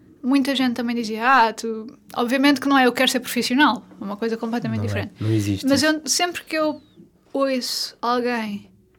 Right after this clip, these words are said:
Speaker 1: a dizer, "Ok, mas é preciso ter sempre uma chamada rede de apoio, não é? Para o caso de cair ou para aquilo, para o
Speaker 2: Sim,
Speaker 1: caso daquilo
Speaker 2: sim.
Speaker 1: não funcionar, o plano B."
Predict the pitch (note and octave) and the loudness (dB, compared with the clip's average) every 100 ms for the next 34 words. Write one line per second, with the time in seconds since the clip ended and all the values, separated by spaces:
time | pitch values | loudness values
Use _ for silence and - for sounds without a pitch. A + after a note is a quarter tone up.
0 | _ - A#3 C4 A#3 A3 A3+ A#3+ A#3 A3 | _ -8 -4 -2 -2 -2 -4 -4 -2 -4
1 | A3+ B3 B3 A#3+ - A#3 B3 A3+ A3 G#3+ | -6 -6 -6 -8 -4 -4 -4 -6 -6 -6
2 | G3+ G3 B3 - A3 G#3+ G3+ G3 G3 G#3 | -8 -8 -10 -8 -4 -4 -4 -8 -10 -12
3 | - A3+ G3+ G#3 G#3+ A#3+ G3+ G3 F#3 G3 | -6 -6 -6 -8 0 0 0 -6 -10 -10
4 | G#3 A3+ A3+ - - A#3 A3+ B3+ A3 G#3 | -8 -4 -4 -6 -4 -2 -2 -4 -4 -4
5 | G#3+ G#3 A3+ G#3+ G#3 A#3 A#3 A3+ A3+ A3 | -8 -8 -8 -8 -6 -4 -4 -6 -4 -4
6 | G#3 G#3+ A3+ A3+ B3 - A#3 A3 G#3+ B3 | -4 -6 -2 -2 -2 -2 -2 0 0 0